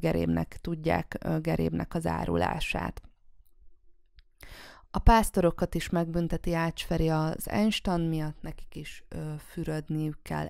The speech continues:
Ezzel zárul, ezzel a jelenettel a, az ötödik fejezet. És akkor most a következő teendőnk az, hogy elolvassuk a hatodik fejezetet.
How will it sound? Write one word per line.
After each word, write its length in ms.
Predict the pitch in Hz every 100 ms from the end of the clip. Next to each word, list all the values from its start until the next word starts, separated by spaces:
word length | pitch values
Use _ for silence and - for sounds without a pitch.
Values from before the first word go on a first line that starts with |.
| -
Ezzel 440 | - 160 - 151 151
zárul, 440 | 160 156 156 160
ezzel 360 | - 165 170 165
a 40 |
jelenettel 680 | 165 156 156 156 - - 151
a, 120 | 156 - - - - - -
az 180 | - -
ötödik 440 | - - 156 - -
fejezet. 720 | - 156 170 180 220 254 - - - -
És 180 | 165
akkor 320 | 190 - 190 180
most 240 | 175 -
a 40 |
következő 920 | 190 220 190 156 - 170 156 160 160 160 -
teendőnk 680 | - 165 156 160 156 160 160
az, 240 | 170 156 -
hogy 160 | 165
elolvassuk 880 | 165 160 156 160 156 - - 160 -
a 320 | 165 170 -
hatodik 480 | - 175 170 160 -
fejezetet. 800 | - 196 196 175 170 - 165